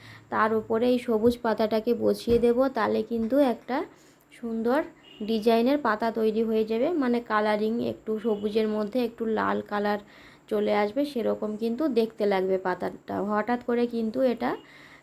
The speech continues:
উম, কেউ বুঝতেই পারবে না পাতাটা কিভাবে তৈরি করা। তো পুরো ভিডিও যারা দেখছো, তারা অবশ্যই, আহ, জানতে পারবে এবং বুঝতে পারবে কিভাবে তৈরি করলাম।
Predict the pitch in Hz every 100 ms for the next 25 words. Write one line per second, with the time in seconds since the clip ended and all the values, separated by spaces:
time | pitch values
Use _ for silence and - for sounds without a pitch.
0 | _ 220 208 202 226 240 208 208 208 247
1 | 254 247 214 220 226 302 240 208 214 226
2 | 214 226 254 262 285 226 196 196 185 175
3 | 190 190 - 214 - 233 240 254 233 254
4 | 247 240 233 226 220 254 233 220 220 214
5 | 220 - 233 233 - - - - 220 214
6 | 208 208 208 214 226 220 214 247 233 214
7 | 208 208 196 208 - 214 214 214 247 240
8 | 226 214 208 208 202 202 208 208 220 294